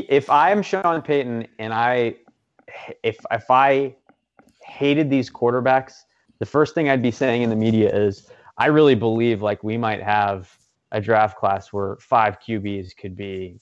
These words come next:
you know, in the league ten years from now." Now, you don't wanna put,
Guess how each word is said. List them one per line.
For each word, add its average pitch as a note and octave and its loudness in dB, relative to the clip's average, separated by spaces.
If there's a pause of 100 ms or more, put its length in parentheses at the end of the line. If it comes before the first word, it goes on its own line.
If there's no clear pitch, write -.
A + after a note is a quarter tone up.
you G2+ -10
know, G2 -10
in G#2+ -4
the G2+ -2
league G2 0
ten G2 -4
years - -10
from G2 -12
now." G2+ -14 (840)
Now, C#3+ 4
you D3 4
don't G3+ 6
wanna F3+ 4
put, C#3 4